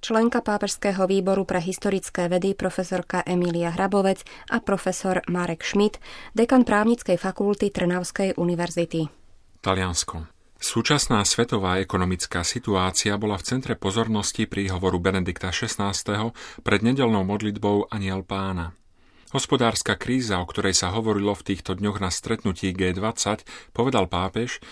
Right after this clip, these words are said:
Speaker 2: je ďalším vážnym problémom popri ostatných pretrvávajúcich, ako sú nerovnováha medzi bohatými a chudobnými, hlad, ekonomické katastrofy a nateraz vo všeobecnosti aj problém nezamestnanosti.
Speaker 1: O týchto slovách svätého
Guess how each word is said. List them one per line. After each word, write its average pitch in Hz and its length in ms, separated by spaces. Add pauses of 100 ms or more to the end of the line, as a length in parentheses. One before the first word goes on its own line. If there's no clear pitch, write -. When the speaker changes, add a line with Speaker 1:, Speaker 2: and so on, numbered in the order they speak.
(160)
Speaker 2:
je 123 80
ďalším 123 400
vážnym 113 320
problémom 107 720
popri 123 320
ostatných 104 720
pretrvávajúcich, 87 1120
ako 107 240
sú 90 160
nerovnováha 95 800
medzi 92 240
bohatými 101 640
a 95 60
chudobnými, 98 640 (400)
hlad, 110 320 (320)
ekonomické 110 560
katastrofy 101 880
a 98 160
nateraz 110 640
vo 90 80
všeobecnosti 110 960
aj 90 240
problém 101 400
nezamestnanosti. 90 960 (640)
Speaker 1:
O 208 80
týchto 247 240
slovách 208 400
svätého 190 480